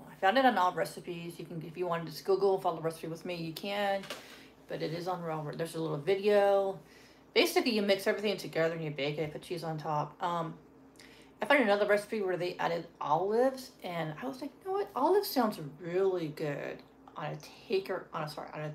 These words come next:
taco <laughs> tater tot casserole." So I'm gonna try olives on the top at the very last, maybe, like, the very last. I have sour cream, I have a little salad, so it's not all just casserole, whatever.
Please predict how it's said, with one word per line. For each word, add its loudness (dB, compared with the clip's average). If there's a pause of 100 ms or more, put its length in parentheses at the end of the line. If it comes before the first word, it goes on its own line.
(180)
taco 0
<laughs> -18
tater 0
tot -2
casserole." -6
So -12
I'm 0
gonna 4
try 2
olives -2
on -4
the -4
top -6
at -10
the -14
very -2
last, -8 (1080)
maybe, -2
like, -2
the -10
very -6
last. -6 (440)
I -8
have -10
sour -14 (120)
cream, -2
I -2
have -4
a -4
little -4
salad, 0
so -10
it's -14
not -12 (100)
all -8
just -14 (300)
casserole, -10 (280)
whatever. -10